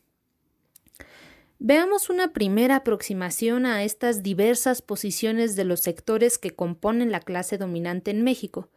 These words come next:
en particular en este momento de crisis actual. Por un lado,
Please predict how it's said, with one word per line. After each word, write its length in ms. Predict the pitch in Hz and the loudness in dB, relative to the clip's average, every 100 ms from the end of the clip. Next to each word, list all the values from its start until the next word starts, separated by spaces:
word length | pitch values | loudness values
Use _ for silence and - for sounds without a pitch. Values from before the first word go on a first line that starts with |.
| _ _ _ - | _ _ _ -6
en 140 | 202 | -2
particular 720 | 202 196 208 214 202 233 294 - | -2 -2 -2 2 4 4 2 -2
en 160 | 202 208 | 0 0
este 240 | 247 - | 0 -2
momento 640 | 262 226 208 214 214 220 208 | -2 0 -2 -2 -2 -2 -2
de 480 | 190 180 170 165 165 | -4 -4 -2 -2 -2
crisis 400 | 220 226 233 202 | -2 -2 -4 -6
actual. 440 | - - 226 220 _ _ _ _ _ _ _ _ _ _ _ _ | -6 -2 -2 -4 _ _ _ _ _ _ _ _ _ _ _ _
Por 160 | 233 262 | 2 4
un 160 | 415 | 4
lado, 360 | 294 165 269 | 2 2 0